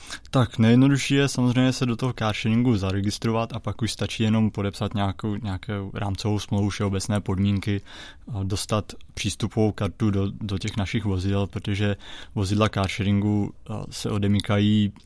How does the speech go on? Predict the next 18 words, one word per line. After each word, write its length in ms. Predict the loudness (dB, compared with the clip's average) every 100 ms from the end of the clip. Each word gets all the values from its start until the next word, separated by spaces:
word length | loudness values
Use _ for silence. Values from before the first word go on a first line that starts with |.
| -20 -16 -8
a, 160 | -8 -6
čipovou 400 | -6 -2 4 4
kartou 520 | 4 -2 2 2 2 -2 -12 -18 -18 -12
a 40 |
pak 220 | -4 -2
už 200 | 0 0
nic 180 | 0 2
nebrání 400 | 4 4 4 2
v 60 | 2
tom 260 | 0 0
provozovat 640 | 0 0 0 0 0 -2 -4 -10 -16 -16 -10
ty 120 | -6
automobily, 460 | -4 0 2 2 0
jak 100 | -2
se 100 | -4
tomu 300 | -2 -2 -2
uživateli 520 | -2 -2 -2 0 -2
zlíbí, 480 | 0 0 0 0